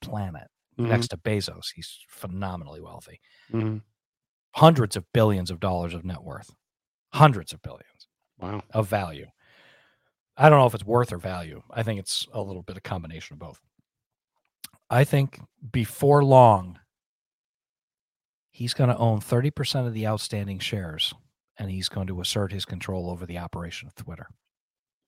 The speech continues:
Speaker 2: Really?
Speaker 1: That's my prediction. He is going to, he's gonna buy up as much as he can, and he is going to,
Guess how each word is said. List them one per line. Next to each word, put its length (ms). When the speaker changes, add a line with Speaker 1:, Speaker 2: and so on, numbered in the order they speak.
Speaker 2:
Really? 440
Speaker 1:
That's 220
my 160
prediction. 540
He 320
is 140
going 300
to, 120
he's 240
gonna 220
buy 200
up 120
as 100
much 220
as 100
he 80
can, 540
and 160
he 180
is 100
going 280
to, 260